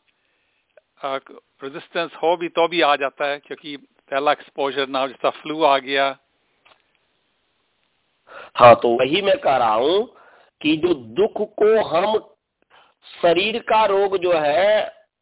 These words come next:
Speaker 2: जो ज्वर है, वह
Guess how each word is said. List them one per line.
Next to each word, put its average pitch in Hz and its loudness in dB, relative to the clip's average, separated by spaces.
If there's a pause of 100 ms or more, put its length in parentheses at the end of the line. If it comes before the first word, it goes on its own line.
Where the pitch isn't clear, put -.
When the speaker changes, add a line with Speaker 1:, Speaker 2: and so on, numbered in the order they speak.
(720)
Speaker 2:
जो 139 0
ज्वर 165 0
है, 165 0 (680)
वह 170 0